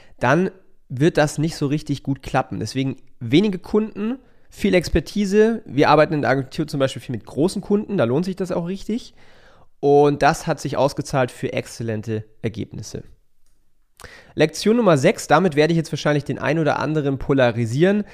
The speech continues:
Mein Mindset ist, wir sind ja zu hundert Prozent remote bei uns in der Company und remote sichert mir den Zugang zu Top-Talenten. Stell dir vor, deine Firma ist in Hintertupfingen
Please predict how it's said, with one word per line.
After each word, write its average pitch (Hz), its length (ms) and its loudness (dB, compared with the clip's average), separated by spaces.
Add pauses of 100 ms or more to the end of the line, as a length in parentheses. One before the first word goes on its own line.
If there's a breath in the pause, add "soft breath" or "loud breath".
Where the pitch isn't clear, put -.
(220 loud breath)
Mein 160 260 2
Mindset 160 440 2
ist, 151 400 -2
wir 123 140 -2
sind 143 160 0
ja 139 380 2
zu 135 200 -4
hundert 156 240 2
Prozent 131 380 -2
remote 123 380 2
bei 131 60 0
uns 117 220 -2
in 113 40 -6
der 110 80 -6
Company 117 540 -4 (380 soft breath)
und 131 160 -2
remote 139 500 4 (420)
sichert 156 460 2
mir 156 300 4
den 127 200 -2
Zugang 160 420 0
zu - 160 -8
Top-Talenten. 131 1040 -2
Stell 170 160 4
dir 196 80 4
vor, 180 220 2
deine 151 280 2
Firma 170 280 -2
ist - 160 -6
in 139 120 -6
Hintertupfingen 139 880 -2